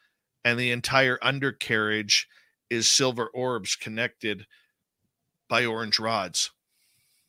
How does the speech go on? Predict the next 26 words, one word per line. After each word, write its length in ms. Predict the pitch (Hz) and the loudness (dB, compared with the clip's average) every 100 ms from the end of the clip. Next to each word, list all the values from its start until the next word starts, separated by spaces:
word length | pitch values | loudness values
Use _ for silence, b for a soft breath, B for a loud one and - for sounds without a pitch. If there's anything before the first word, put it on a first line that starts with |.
| _ _ _ _ _ _ _ _ _ _ _ _ _ _ _ _ - | _ _ _ _ _ _ _ _ _ _ _ _ _ _ _ _ -6
And 640 | 120 117 113 113 113 107 b b b b _ _ _ _ _ _ _ 113 | -2 0 2 0 -2 -8 b b b b _ _ _ _ _ _ _ 2
I 220 | 117 117 | 4 4
said, 220 | - 113 | 2 0
"What 360 | 107 127 139 - | 0 2 2 2
the 240 | 110 101 | 0 2
hell 340 | 98 113 123 120 | -2 -2 -2 -2
is 200 | 123 107 | -2 -2
that?" 420 | 113 117 104 - - _ _ _ _ _ - | -2 0 -2 -6 -16 _ _ _ _ _ -6
My 100 | 110 | -2
buddy's 300 | 107 120 110 | 2 2 2
like, 160 | 117 107 | 0 0
"What?" 300 | 120 127 - | 4 4 2
And 80 | |
I 100 | 107 | -4
just 280 | 113 117 - | -4 -6 -4
did 160 | 127 113 | -6 -4
one 160 | 117 | -6
of 60 | 117 | -6
the, 80 | 117 | -4
you 100 | 135 | 0
know, 160 | 139 131 | 0 2
like, 220 | 120 107 | 0 -2
one 100 | 123 | -2
of 40 | 120 | -2
those 200 | 107 - | -2 -2
goofy, 460 | 135 131 127 120 | -2 0 0 0